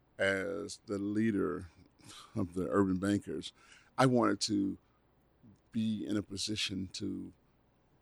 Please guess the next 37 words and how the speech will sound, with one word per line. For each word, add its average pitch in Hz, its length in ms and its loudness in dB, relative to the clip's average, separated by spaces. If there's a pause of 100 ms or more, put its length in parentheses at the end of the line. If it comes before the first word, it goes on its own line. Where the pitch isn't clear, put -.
(100)
politically 107 540 -4
influence 101 840 -4 (100)
a 87 60 -20
lot 78 140 -16
of - 60 -20
folks. - 440 -18 (140)
I 104 80 -6
had 104 200 2
an 98 100 0
opportunity 95 880 -4 (380)
to - 80 -6
meet 98 320 0
the, 92 240 -4 (300)
the 95 80 -12
Jesse 95 420 -4 (120)
Jacksons 95 640 -4
of 90 120 -4 (260)
the, 98 80 -4
of 101 140 -6
the 98 80 0
world, 90 500 -2 (500)
bring 104 200 4
other 98 200 0
people 92 360 -10
from, 90 400 -6
you 104 80 -2
know, 90 180 -4
the 87 140 -12 (280)
Lieutenant 95 400 0
Governor 92 380 -4
Ryan, 95 400 0
all 107 200 6
of 104 100 4
those 90 160 -4
folks - 320 -4
like 80 180 -8
that. 85 220 -6